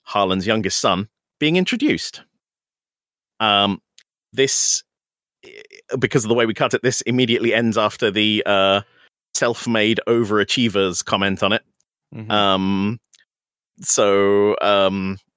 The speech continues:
Speaker 1: let's see if Walt is gonna, you know, add up to that. <laughs>
Speaker 2: Right.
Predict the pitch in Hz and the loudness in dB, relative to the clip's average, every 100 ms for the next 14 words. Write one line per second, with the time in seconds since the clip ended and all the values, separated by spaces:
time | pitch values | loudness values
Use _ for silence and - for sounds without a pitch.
0 | - 110 110 - - 101 95 107 107 117 | -12 -2 -2 0 0 0 0 0 0 -2
1 | 101 107 98 98 - _ _ - 110 92 | -2 0 0 0 -6 _ _ -6 -2 0
2 | 92 95 - 98 104 - - - - - | -2 -4 -6 -2 0 -2 -4 -20 -18 -8
3 | 120 95 92 - - - - - - 160 | -4 -2 -2 -2 -6 -6 -12 -20 -10 -10
4 | - 175 139 123 117 123 | -6 -4 -2 -2 -4 -4